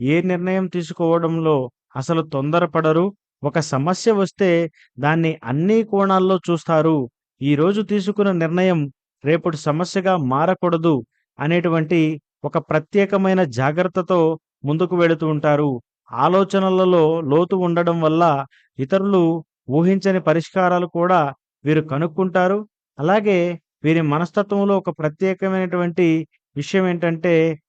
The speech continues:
ప్రతిష్ట. వీరు సామాజిక ప్రతిష్ట కోరుకునేవారని చెప్పవచ్చు. పేరు, గౌరవం, రుజువు వీరి, వీటిని మకర రాశి వారు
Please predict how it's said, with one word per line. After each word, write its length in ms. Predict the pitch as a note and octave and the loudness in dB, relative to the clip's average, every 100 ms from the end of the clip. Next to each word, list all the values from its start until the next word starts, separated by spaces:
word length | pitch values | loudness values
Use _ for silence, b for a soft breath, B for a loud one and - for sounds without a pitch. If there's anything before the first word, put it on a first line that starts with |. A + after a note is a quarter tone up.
| _ - | _ -6
ప్రతిష్ట. 400 | D#3 - - C#3+ C3+ _ _ _ _ C#3 | -2 -2 -2 -2 -2 _ _ _ _ 0
వీరు 260 | E3+ F3 | 2 2
సామాజిక 640 | D#3 D3 F3 F#3+ F#3+ F#3+ | 0 -2 0 0 0 -4
ప్రతిష్ట 480 | F3 F3 F3 D#3+ - | -4 -4 -4 -6 -4
కోరుకునేవారని 880 | F3+ D#3+ G3 G3 F#3+ F#3 F3 E3+ F3 | -2 0 0 0 0 2 2 0 0
చెప్పవచ్చు. 760 | D#3+ D3+ D#3 D3 C3+ D#3+ C#3 A2+ _ _ _ - | -4 -2 0 0 0 -2 -2 -4 _ _ _ 2
పేరు, 500 | E3 G3 F#3 C3+ A2+ B2+ | 4 4 2 -2 -6 -2
గౌరవం, 540 | C#3+ F3+ F3 E3 A#2 A2+ | 0 2 2 0 -2 -8
రుజువు 520 | B2 C#3 F3+ F3+ D3+ - _ _ _ _ - | -6 0 0 2 -2 -4 _ _ _ _ -6
వీరి, 380 | D3 F3 F3 D#3 | 2 4 4 2
వీటిని 680 | C#3+ D3 D#3 F3 E3+ D#3+ C3+ | -2 -2 -2 0 2 2 0
మకర 340 | C3+ C#3 F3+ | -2 -2 -2
రాశి 300 | F3+ F3+ F#3 | 0 -2 0
వారు 380 | F3 F3 F3 | 0 2 0